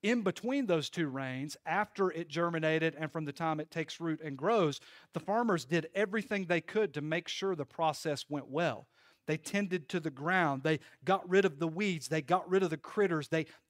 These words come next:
added fertilizer, but they could not accelerate the rain coming. They had to have patience.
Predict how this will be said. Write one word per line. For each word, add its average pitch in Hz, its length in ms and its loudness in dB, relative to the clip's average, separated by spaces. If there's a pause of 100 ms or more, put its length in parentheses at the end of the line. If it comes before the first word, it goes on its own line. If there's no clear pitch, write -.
added 180 400 2 (100)
fertilizer, 147 840 2 (400)
but 196 360 4 (240)
they 175 160 4
could 214 500 -2
not 220 360 4
accelerate 165 1200 2 (280)
the 165 140 0
rain 143 560 0 (120)
coming. 147 440 -2 (640)
They 143 100 -2
had 156 420 -4
to 147 80 -6
have 131 440 -8 (320)
patience. - 800 -14